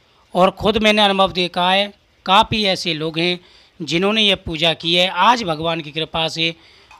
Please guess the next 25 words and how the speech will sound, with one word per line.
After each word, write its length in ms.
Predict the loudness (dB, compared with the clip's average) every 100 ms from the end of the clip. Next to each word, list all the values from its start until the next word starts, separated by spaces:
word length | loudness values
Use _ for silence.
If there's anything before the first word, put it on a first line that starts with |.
| -2
उनके 320 | 0 0 0
यहाँ 220 | 2 2
किसी 480 | 0 -4 -4 0 0
भी 120 | 0
प्रकार 420 | -2 -6 0 0 0
का 180 | -2
दुख 240 | -2 -4 -8
नहीं 320 | -6 -6 -8
है, 180 | -10 -14 _ _ _ _ _ _ _ _ _ _ _ _ _ _ _ _ _ _ -6
हर 240 | 4 4
प्रकार 420 | 4 -4 2 2
की 120 | 2 -2
जो 140 | 0
है 60 | 0
मनोकामना 500 | -2 -4 -4 -4 -6
पूरी 260 | -8 -8
होती 160 | -6 -4
है। 20 |
और 80 | -4
माता 420 | -2 -2 -2 -6
तुलसी 360 | -6 -12 -10 -10
की 80 |
पूजा 340 | -10 -8 -4 -4
करने 360 | -4 -4 -4
से 280 | 0 2 0